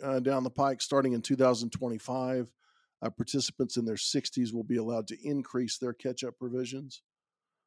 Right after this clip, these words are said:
uh, pretty substantially. And there's also increased access or increased emergency access to penalty-free retirement distributions, uh, in emergency and disaster situations for first responders, in cases of terminal illness or domestic abuse.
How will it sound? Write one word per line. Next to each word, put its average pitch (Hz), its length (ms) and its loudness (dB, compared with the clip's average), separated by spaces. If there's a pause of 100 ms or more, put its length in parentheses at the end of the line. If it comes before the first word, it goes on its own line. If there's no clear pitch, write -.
(140)
uh, 117 120 -2
pretty 202 200 0
substantially. - 800 -4 (540)
And 139 100 4
there's 135 160 4
also 202 320 4
increased 165 580 2
access 139 560 2
or 131 100 4
increased 135 420 0
emergency 127 640 2
access 113 560 -4
to 110 100 -8
penalty-free 117 680 -2
retirement 110 580 -4
distributions, 110 840 -8 (520)
uh, 117 300 -2
in 123 160 -2
emergency 123 600 2
and 117 100 -6
disaster 123 480 -2
situations 120 800 -4
for - 180 -14
first 120 320 -4
responders, 123 840 -4 (460)
in 120 100 -4
cases 113 380 -2
of 101 120 -10
terminal 117 400 -4
illness 117 400 -4
or 110 80 -4
domestic 113 480 -6
abuse. 110 500 -4